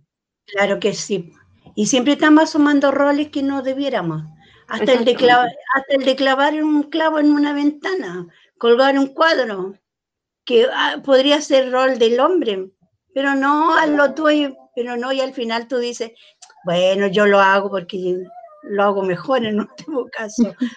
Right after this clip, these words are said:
Speaker 1: pero, <laughs> pero son esas cosas que se van dando, pero es de siglos. Y además está esa lucha de, de poderes entre mujeres que también se da,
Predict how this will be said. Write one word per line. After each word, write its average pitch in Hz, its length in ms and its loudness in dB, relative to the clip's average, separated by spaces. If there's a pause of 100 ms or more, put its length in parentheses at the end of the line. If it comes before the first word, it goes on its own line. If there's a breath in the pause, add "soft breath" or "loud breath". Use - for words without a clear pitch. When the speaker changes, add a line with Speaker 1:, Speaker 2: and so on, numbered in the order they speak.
(200)
Speaker 1:
pero, 226 200 4 (180)
<laughs> - 460 0 (440 loud breath)
pero 247 240 4
son 269 260 2
esas 285 300 2
cosas 285 360 0
que 311 100 -4
se 285 180 -6
van 262 240 -2
dando, 196 580 -4 (880)
pero 247 220 4
es 294 100 4
de 311 120 0
siglos. 208 800 -6 (800)
Y 208 160 0
además 240 520 2
está 269 340 -8
esa 277 220 -6
lucha 247 380 -4
de, 269 200 -2
de 214 140 -4
poderes 202 460 -4
entre 254 180 -6
mujeres 208 520 -4
que 185 120 -10
también 175 380 -4
se 202 200 -16
da, 170 380 -16